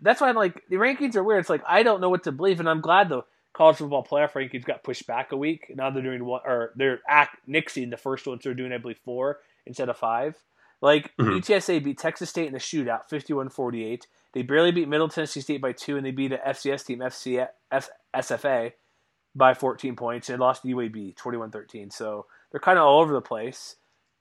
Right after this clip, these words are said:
Speaker 1: But with the rankings, like, I don't know what to believe. Like, Miami, are they, like, I was watch-, I, I, I had no,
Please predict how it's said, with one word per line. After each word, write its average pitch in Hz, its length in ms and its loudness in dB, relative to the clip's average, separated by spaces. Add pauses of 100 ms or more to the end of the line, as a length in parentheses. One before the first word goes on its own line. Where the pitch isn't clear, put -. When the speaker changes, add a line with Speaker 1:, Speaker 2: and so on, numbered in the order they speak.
(140)
Speaker 1:
But 143 340 6 (760)
with 165 200 2
the 165 40 0
rankings, 170 380 2
like, 147 200 2
I 147 140 8
don't 175 140 6
know 165 60 6
what 156 80 4
to 160 60 -12
believe. 185 200 4
Like, 139 340 0 (960)
Miami, 131 540 -2
are 127 160 4
they, 147 360 2 (300)
like, 143 300 4
I 143 80 4
was 165 100 6
watch-, 180 160 8
I, 170 140 6
I, 202 420 6
I 226 40 8
had 202 140 6
no, 190 300 4